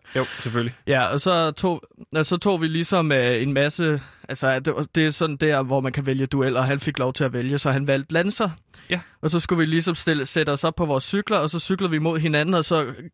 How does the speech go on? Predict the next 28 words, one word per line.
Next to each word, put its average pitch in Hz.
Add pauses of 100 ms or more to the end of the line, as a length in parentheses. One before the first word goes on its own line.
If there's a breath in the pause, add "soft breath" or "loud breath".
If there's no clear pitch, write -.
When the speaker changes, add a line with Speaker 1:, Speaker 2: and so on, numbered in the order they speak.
Speaker 2:
øh, 190 (200)
ligesom 190
gammel 170
ridderkamp, 160
ikke? 160
Speaker 1:
Ja. 135
Speaker 2:
Det 170
var 143
meget, 170
øh, 151 (100)
ære-, 147 (580 loud breath)
øh, 143 (160)
ærefuld, 147 (100)
øh, 135
måde 143
at 156
dø 160
på, 131 (520 loud breath)
på 151
den 131
måde, 127
ikke? 185 (680 loud breath)
Speaker 1:
Men -
Speaker 2:
Men 147
Speaker 1:
du 143
Speaker 2:
han, 165
Speaker 1:
siger, 185
Speaker 2:
han 156